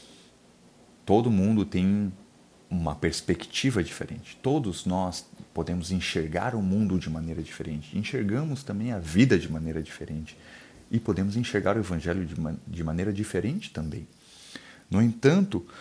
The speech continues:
muitas vezes nós pecamos em entender o Evangelho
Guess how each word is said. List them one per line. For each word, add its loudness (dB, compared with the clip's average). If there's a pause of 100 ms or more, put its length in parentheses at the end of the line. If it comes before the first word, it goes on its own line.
(300)
muitas 4
vezes -2 (440)
nós -2
pecamos -4 (280)
em -2 (100)
entender 0
o 4
Evangelho -2